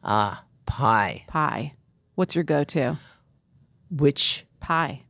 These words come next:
Speaker 1: kind of pie?
Speaker 2: Yeah, if you had to choose
Speaker 1: Wow,
Speaker 2: one pie.
Speaker 1: you name it, but probably apple pie. I mean
Speaker 2: What about,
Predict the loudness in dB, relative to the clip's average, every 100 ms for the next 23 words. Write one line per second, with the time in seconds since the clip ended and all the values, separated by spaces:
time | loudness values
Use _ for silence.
0 | -20 _ -20 -4 -4 -4 -6 -2 0 -2
1 | -2 -2 -2 -2 -2 -2 -2 0 4 6
2 | 6 4 4 4 4 4 4 4 2 2
3 | -2 2 4 4 4 4 6 4 4 2
4 | 4 4 2 -2 -2 0 0 0 -2 -6
5 | _ _ _ _ _ 6 6 6 6 6
6 | 4